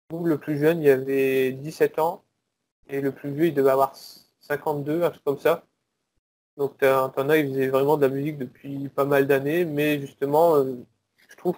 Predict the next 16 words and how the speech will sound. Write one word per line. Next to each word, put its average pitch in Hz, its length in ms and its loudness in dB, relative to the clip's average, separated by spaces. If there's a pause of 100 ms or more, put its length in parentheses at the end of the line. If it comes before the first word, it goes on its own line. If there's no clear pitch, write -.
qu'avec 147 600 4
ce - 260 -8
genre 156 200 4
d'école 151 340 -2
de 147 60 -8
musique, 147 480 -8
t'arrives 147 320 -2
à, 139 440 2 (760)
à 147 180 -8
choper 160 520 -2
après 156 240 -2
une 151 120 -8
technique, 160 680 -12
euh, 139 420 4
d'apprentissage, 156 1040 2
euh, 139 380 0